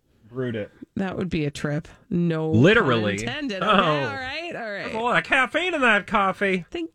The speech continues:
Speaker 2: you.
Speaker 1: Um, that was in Colombia, correct?
Speaker 2: Colum-, actually, it was Colombia by way of Italy. I mean, the, the it, it originated in Colombia, ended up in Italy.
Speaker 1: Col-, Colombia, Italy. I'm gonna be careful. Bye.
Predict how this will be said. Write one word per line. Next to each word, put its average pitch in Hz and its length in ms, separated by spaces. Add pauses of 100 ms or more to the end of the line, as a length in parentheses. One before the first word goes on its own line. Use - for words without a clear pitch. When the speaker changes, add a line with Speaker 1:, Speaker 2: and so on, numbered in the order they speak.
Speaker 2:
you. 262 920 (340)
Speaker 1:
Um, 151 360
that 180 240
was 175 160
in 147 140
Colombia, 143 920
correct? 123 540
Speaker 2:
Colum-, - 180
actually, 226 300
it 208 40
was 190 100
Colombia 214 680 (460)
by 180 160
way 175 180
of 165 160
Italy. 147 420
I 160 60
mean, 156 320
the, 151 260
the 160 380 (400)
it, - 400
it 180 100
originated 180 640
in 151 140
Colombia, 143 720 (240)
ended 160 260
up 147 160
in 131 100
Italy. 120 440
Speaker 1:
Col-, 117 640 (140)
Colombia, 117 1040
Italy. 95 460 (320)
I'm 101 120
gonna 98 100
be 90 140
careful. 90 400
Bye. 131 260